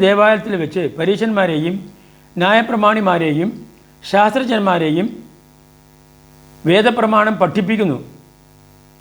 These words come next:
ആ ഒരു ഭാഗമുള്ളത് ലൂക്കോസിൻ്റെ സുവിശേഷത്തിൽ രണ്ടാം അധ്യായം നാൽപത്തി ഒന്ന് മുതൽ അൻപത്തി ഒന്ന് വരെയുള്ള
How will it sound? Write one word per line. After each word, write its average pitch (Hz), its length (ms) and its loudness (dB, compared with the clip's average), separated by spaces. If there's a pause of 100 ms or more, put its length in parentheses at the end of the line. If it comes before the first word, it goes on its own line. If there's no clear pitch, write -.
(640)
ആ 196 120 2
ഒരു 254 180 0
ഭാഗമുള്ളത് 202 500 2 (120)
ലൂക്കോസിൻ്റെ 202 600 0
സുവിശേഷത്തിൽ 156 520 -2 (580)
രണ്ടാം 208 360 2
അധ്യായം 165 320 -2 (120)
നാൽപത്തി 185 440 -2 (100)
ഒന്ന് 175 180 -4
മുതൽ 165 180 0 (640)
അൻപത്തി 196 360 0 (100)
ഒന്ന് 208 220 2
വരെയുള്ള 165 280 2